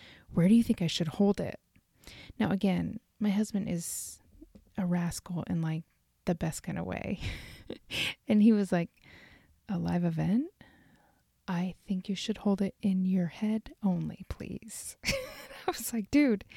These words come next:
sorry. Like, again, I get it, but no, this is, like, a real live event with real live people." And I did do it. I ended up holding several events, and I would hold them at our house, and I would, when we lived in Hawaii,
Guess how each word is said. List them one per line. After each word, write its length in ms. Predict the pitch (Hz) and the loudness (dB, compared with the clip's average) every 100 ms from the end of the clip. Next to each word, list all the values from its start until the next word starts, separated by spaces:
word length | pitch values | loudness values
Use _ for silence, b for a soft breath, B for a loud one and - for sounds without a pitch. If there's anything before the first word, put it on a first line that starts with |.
| B B B B | B B B B
sorry. 640 | - 233 285 262 170 - - | -2 2 4 4 2 -2 -4
Like, 180 | 190 185 | -2 0
again, 420 | 208 262 302 233 - | 4 6 8 6 4
I 160 | 196 | 0
get 280 | 196 220 262 | 2 4 6
it, 280 | 226 165 - | 6 4 0
but 120 | - 190 | 0 2
no, 280 | 220 220 | 4 4
this 220 | 170 - 185 | 0 -6 -12
is, 140 | 175 | -10
like, 140 | 170 | -12
a 60 | 160 | -10
real 340 | 160 170 208 | -6 -2 -2
live 260 | 240 262 302 | -2 -4 -4
event 500 | 294 247 233 233 226 b b b | -2 0 0 -2 -6 b b b
with 140 | - - | -18 -4
real 140 | 180 | 0
live 240 | 226 247 - | 2 0 0
people." 560 | 196 - 185 180 - | -2 0 0 0 -2
And 320 | 180 165 160 156 | -6 -6 -4 -4
I 280 | 156 170 165 | -2 -4 -2
did 240 | 214 208 | 0 0
do 180 | 196 170 | 0 0
it. 220 | 165 - _ _ B B B B B - | 0 -4 _ _ B B B B B -12
I 80 | 165 | -8
ended 280 | - 175 170 | -2 0 0
up 260 | 170 - - _ _ - | -2 -4 -20 _ _ -14
holding 300 | - 196 175 | -2 0 0
several 500 | 165 254 285 233 175 | 2 6 6 6 2
events, 640 | - 160 165 160 - - - | 2 0 0 -2 -6 -10 -6
and 120 | 185 170 | -4 -2
I 100 | 165 | -2
would 140 | 160 | -2
hold 180 | 165 165 | -4 -4
them 320 | 165 160 - - | -4 -4 -6 -8
at 160 | 156 | -6
our 120 | 156 | -4
house, 640 | 165 254 302 - - - - | -2 -2 -2 -4 -8 -14 -6
and 140 | 185 170 | -2 0
I 80 | 160 | 0
would, 200 | 170 185 - | -4 -6 -8
when 200 | 185 165 | -2 0
we 100 | 165 | 0
lived 200 | 165 165 | -2 0
in 100 | 160 | -2
Hawaii, 400 | 170 147 156 | -2 -4 -6